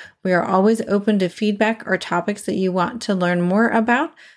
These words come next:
so you may drop us an email at any time at podcast at B C S engineering dot com. And you can also subscribe to our show wherever you are listening. So be sure to share this with a friend or a business friend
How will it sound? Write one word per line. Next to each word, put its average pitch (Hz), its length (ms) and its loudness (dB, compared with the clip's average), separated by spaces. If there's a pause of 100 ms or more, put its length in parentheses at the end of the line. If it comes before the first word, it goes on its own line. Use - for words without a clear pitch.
so - 160 -2
you 185 180 2
may 175 160 4
drop 170 300 0
us 175 160 0
an 175 100 0
email 180 280 0
at 175 100 0
any 190 240 0
time 196 420 0
at - 300 -2
podcast 214 720 -2 (500)
at 240 300 -2
B 208 400 0
C 196 400 -4
S 180 380 -2
engineering 202 760 2
dot 208 240 -2
com. 180 440 0 (440)
And 285 140 2
you 277 80 -6
can 240 100 0
also 226 240 2
subscribe 180 640 -2
to - 140 -2
our 170 100 2
show 170 480 0 (260)
wherever 214 440 2
you 185 260 0
are 175 180 4
listening. 170 540 -4 (600)
So - 160 -4
be 196 140 2
sure 226 300 0
to 285 100 2
share 226 300 2
this 214 200 0
with 190 200 -2
a 165 80 -2
friend 202 480 2
or 175 180 0
a 160 60 -2
business 233 420 0
friend 180 420 0